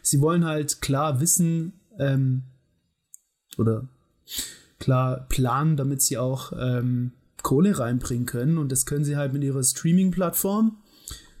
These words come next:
plus den Kinos, aber die Kinos verlieren dadurch ganz klar ihr Exklusivrecht.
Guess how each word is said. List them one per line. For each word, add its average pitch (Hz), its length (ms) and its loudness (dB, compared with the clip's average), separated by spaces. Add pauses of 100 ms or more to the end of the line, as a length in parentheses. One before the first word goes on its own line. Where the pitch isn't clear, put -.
(120)
plus 202 460 6
den 143 200 2
Kinos, 147 760 0
aber 175 420 2
die 139 120 0
Kinos 135 400 0
verlieren 127 520 0
dadurch 147 560 -2
ganz 120 340 0
klar 92 320 -8
ihr 139 200 -2
Exklusivrecht. - 1200 -2